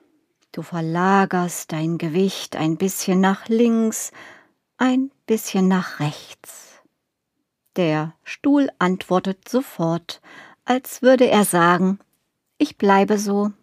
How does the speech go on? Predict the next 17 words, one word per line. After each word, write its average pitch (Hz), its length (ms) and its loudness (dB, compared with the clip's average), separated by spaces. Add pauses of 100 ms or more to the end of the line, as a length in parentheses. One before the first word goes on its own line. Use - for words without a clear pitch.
(1600)
Du 262 200 -2
schaust - 460 -4
nach 160 200 0
unten, 196 600 2 (760)
ein 180 200 2
Stuhlbein 220 680 2
steht - 460 2 (160)
minimal 240 600 6
kürzer 202 720 2 (1200)
oder 185 240 4
der 151 160 0 (120)
Boden 196 400 0
fällt 180 360 -2
genau 202 460 4 (100)
an 170 160 0
dieser 165 340 -2
Stelle 202 640 0